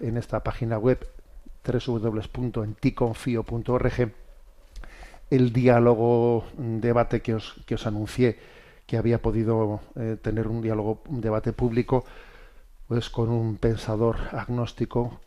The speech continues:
eh, sobre el tema de la existencia de Dios. Lo tenéis ahí colocado a vuestra disposición. Bueno,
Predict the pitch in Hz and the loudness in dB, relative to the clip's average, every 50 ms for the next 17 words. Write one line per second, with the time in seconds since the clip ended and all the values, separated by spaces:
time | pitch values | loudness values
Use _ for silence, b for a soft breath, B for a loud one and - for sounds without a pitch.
0 | - - - - 127 117 113 113 110 113 113 107 - 117 107 110 110 104 - 120 | -20 -10 -4 -2 0 2 2 2 2 0 0 -2 -2 -2 -2 -2 -2 0 0 0
1 | 120 120 117 104 101 - - 107 - - - 107 101 - 107 98 92 87 92 90 | 0 2 0 0 -2 -4 -6 -8 -6 -4 -4 -4 -4 -2 -4 -4 -4 -4 -6 -6
2 | - - 110 107 - 107 110 113 - 104 107 107 - - - - - - 92 95 | -6 -6 -8 -6 -4 -2 -2 -2 -2 -2 -4 -4 -4 -8 -14 -12 -10 -8 -8 -4
3 | - - 139 131 135 139 139 B B B B B B B - 117 107 101 113 - | 0 2 2 4 4 2 0 B B B B B B B -6 -6 -4 -4 -4 -6
4 | - - - 95 92 - - - - - - - - 95 85 - - - - - | -6 -6 -6 -6 -6 -6 -6 -6 -8 -8 -8 -8 -8 -8 -8 -10 -12 -18 -20 -20
5 | - b b b b b b b b b b b b b b - 185 175 - - | -20 b b b b b b b b b b b b b b 0 2 2 2 2